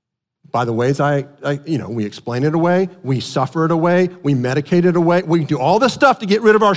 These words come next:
our shame and our guilt. And God says, "It's been paid. You can't pay anything more. Jesus did it all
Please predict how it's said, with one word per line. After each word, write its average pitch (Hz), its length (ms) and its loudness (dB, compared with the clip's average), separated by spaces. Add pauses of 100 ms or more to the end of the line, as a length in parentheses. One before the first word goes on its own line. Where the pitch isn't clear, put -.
(120)
our 190 120 0
shame 185 460 0 (180)
and 185 100 2
our 180 120 2
guilt. 180 400 2 (1080)
And 180 160 2
God 226 260 4
says, 247 300 2 (1000)
"It's 294 220 0
been 233 280 2
paid. 294 680 4 (880)
You 349 160 4
can't 349 300 4
pay 392 220 2
anything 214 340 2
more. 120 300 -2 (720)
Jesus 294 320 4
did 269 180 4
it 247 60 4
all 190 640 0